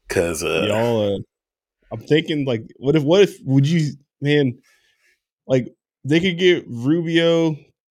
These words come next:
Speaker 2: Kevin Love, and, like, I don't know, one of the two other point guards from Cleveland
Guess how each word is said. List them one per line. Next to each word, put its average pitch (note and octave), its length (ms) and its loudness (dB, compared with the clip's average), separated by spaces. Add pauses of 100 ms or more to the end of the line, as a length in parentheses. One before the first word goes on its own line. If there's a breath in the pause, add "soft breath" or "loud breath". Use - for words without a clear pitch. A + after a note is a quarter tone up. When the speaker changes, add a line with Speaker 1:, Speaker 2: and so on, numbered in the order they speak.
(600)
Speaker 2:
Kevin D3+ 420 2
Love, C#3+ 320 4
and, B2+ 120 0
like, A#2+ 340 -2
I B2 100 -2
don't B2+ 100 0
know, A#2+ 120 4
one C3 240 4
of C3+ 80 6
the B2 100 2
two C3+ 200 2
other B2 160 4
point B2 240 -2
guards A2 220 -2
from A2+ 100 -4
Cleveland G#2+ 520 -2